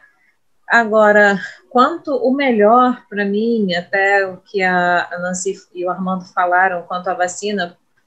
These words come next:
o melhor pra mim é vislumbrar uma esperança, uma luz no fim do túnel, com essas vacinas lá fora.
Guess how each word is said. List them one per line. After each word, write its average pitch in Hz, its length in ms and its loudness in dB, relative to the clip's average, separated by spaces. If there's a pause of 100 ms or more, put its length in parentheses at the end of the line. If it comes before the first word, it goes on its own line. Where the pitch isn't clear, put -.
(120)
o 226 40 -8
melhor 247 440 4
pra 233 160 -2
mim 226 540 -4
é 226 240 2
vislumbrar 214 1120 0
uma 220 160 -6
esperança, 202 840 -2 (500)
uma 202 300 2
luz 247 460 2
no 220 180 2
fim 208 240 -2
do 202 140 2
túnel, 202 560 -2 (280)
com 240 160 0
essas 240 320 2
vacinas 233 540 -2
lá 233 160 4
fora. 214 580 2